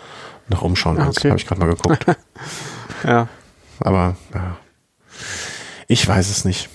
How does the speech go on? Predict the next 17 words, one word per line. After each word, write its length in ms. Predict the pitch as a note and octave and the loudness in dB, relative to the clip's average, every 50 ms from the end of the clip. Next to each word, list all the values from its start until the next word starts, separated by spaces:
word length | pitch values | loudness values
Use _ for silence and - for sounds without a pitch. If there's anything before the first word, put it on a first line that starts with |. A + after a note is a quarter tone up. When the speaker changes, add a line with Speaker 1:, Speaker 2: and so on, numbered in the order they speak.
| - - - - - | -20 -20 -20 -12 -4
Speaker 1:
Also 160 | - G#2 A2 | 0 0 0
Bianchis 460 | A2 G#2+ - B2 C#3 D#3 - D#3 - - | 2 2 2 2 2 2 2 0 2 2
sind 140 | D#3+ E3+ | 2 2
schon 160 | - - B2+ A2+ | 2 0 -2 0
schön, 340 | - - - C3+ C#3 B2+ | 0 4 4 6 6 4
aber 220 | A2 F2+ G#2+ A2 F#2 | 4 2 2 2 2
ich 140 | G2 - - | 0 0 2
weiß 220 | G2+ G2+ A#2 - | 2 2 2 0
auch 120 | A2+ A2+ | 0 0
nicht, 220 | A2 G#2 - - - | 0 0 0 -2 -4
ob 100 | - - | -6 -4
das 220 | - F2 - - | -4 -2 -2 -2
noch 100 | G2+ F2+ | -2 -4
so 260 | - - - G2 G2+ | -4 -4 -6 -4 -2
im 60 | F#2+ G2+ | 0 0
Moment 360 | G2 F2 F2 F2+ F#2 G#2 F#2 | 2 2 2 2 2 0 -2
zumindest 440 | - - G#2 G2 F#2+ G2 F#2 - | -4 -2 -2 0 0 0 -2 -2